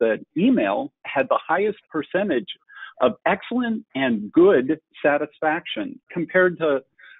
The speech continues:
side by side to other well-known and popular channels.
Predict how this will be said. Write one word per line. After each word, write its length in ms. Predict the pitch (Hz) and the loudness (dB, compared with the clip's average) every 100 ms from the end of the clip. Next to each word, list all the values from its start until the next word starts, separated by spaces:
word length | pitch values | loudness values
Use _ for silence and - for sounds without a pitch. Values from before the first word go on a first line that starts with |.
| _ - | _ 0
side 240 | 151 175 | 2 2
by 220 | 170 165 160 | 2 0 -2
side 220 | 165 156 151 | -2 -2 -4
to 80 | 165 | -6
other 420 | 170 202 139 143 - _ 120 | -4 -2 -2 -4 -10 _ -8
well-known 600 | 110 131 170 156 151 160 - | -2 -2 -2 -4 -4 -6 -8
and 220 | 117 98 - - | -12 -12 -12 -4
popular 580 | 151 151 175 151 143 - _ - - | -2 -2 0 0 0 -4 _ -12 -4
channels. 460 | 131 107 104 - | -2 0 -2 -6